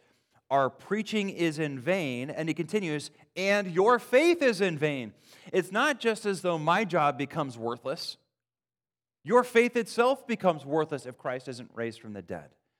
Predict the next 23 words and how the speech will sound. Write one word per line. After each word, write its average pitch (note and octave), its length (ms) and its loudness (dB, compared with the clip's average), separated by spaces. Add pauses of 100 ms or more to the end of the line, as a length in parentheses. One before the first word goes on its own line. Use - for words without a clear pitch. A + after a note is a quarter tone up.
(200)
Your F3+ 240 4
faith G3+ 520 0
is F3 360 2 (540)
in D#3+ 320 -2
vain. C3+ 760 -4 (1600)
In A2+ 80 -12
fact, B2 380 -2 (800)
if A2 80 -10
you D3 60 -2
come F3 180 -2
down D#3+ 220 0
to D3 40 -6
verses C#3+ 460 -8
twenty D#3 500 -8
and C3 280 -8
twenty-two, C3+ 580 -10
uh, - 40 -8
twenty D3 240 -8
through C3 120 -14
twenty-two A#2 440 -8
of G2 120 -8
this G2+ 120 -10
chapter, F#2+ 420 -10